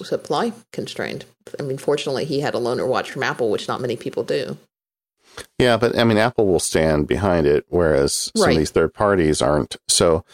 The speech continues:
Speaker 2: so this program that Apple's announced is where they will be providing the lugs,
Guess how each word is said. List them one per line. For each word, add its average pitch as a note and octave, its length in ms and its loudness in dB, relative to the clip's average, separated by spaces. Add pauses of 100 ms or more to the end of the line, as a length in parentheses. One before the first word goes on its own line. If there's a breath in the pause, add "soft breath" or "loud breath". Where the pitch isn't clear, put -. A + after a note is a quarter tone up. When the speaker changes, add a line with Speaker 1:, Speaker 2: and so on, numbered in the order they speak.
(420 soft breath)
Speaker 2:
so F#2 300 4
this F#2 160 2
program A#2 380 2
that D#2+ 100 2
Apple's E2+ 320 2
announced F2+ 600 0
is D#2+ 380 2
where E2+ 280 2
they D#2 260 2
will F#2 160 4
be E2+ 140 0
providing F#2 760 2
the G2 180 0
lugs, A2 520 2